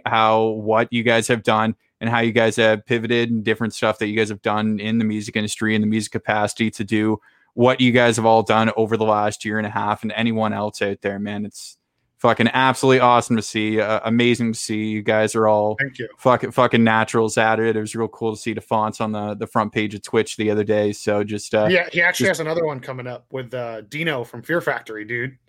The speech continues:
Speaker 1: Fuck yeah, man.
Speaker 2: Dude,
Speaker 1: So,
Speaker 2: yeah.
Speaker 1: so yeah, man, bi-, big ups, big ups to all you guys. Uh, really,
Speaker 2: Thank you.
Speaker 1: really enjoy all the content, man, and just, uh, just keep doing what you're doing.
Speaker 2: Awesome.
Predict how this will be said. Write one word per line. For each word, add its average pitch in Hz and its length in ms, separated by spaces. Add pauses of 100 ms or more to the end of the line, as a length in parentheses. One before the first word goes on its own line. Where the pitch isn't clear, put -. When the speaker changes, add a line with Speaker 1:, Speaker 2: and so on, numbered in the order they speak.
Speaker 1:
Fuck 110 300
yeah, 113 220
man. 110 280 (260)
Speaker 2:
Dude, 127 220
Speaker 1:
So, 123 100
Speaker 2:
yeah. 113 200 (400)
Speaker 1:
so - 140
yeah, 131 200
man, 117 220
bi-, 135 220
big 151 260
ups, 151 240
big 139 280
ups 139 200
to 139 80
all 131 160
you 113 200
guys. 113 360
Uh, 110 320
really, 117 300
Speaker 2:
Thank - 60
you. 117 40
Speaker 1:
really 120 220
enjoy 113 320
all 110 120
the 107 80
content, 110 600
man, 104 260
and 104 180
just, 107 280
uh, 104 240
just 107 180
keep 113 180
doing 113 200
what 113 160
you're 98 60
doing. 104 280 (640)
Speaker 2:
Awesome. 120 340